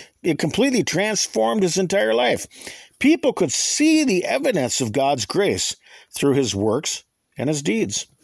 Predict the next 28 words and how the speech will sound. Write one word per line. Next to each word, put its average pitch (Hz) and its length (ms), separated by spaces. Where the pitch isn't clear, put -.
First - 300
Corinthians 196 380
fifteen 185 420
ten 202 280
says, 143 300
"But 135 180
by 139 140
the 127 100
grace 127 320
of 175 120
God 220 240
I 160 80
am 160 180
what 185 140
I 190 60
am, 185 460
and 143 180
his 143 160
grace 170 320
which 180 160
was 139 140
bestowed 143 380
upon 180 260
me 226 180
was 110 220
not 135 220
in 101 60
vain. 101 600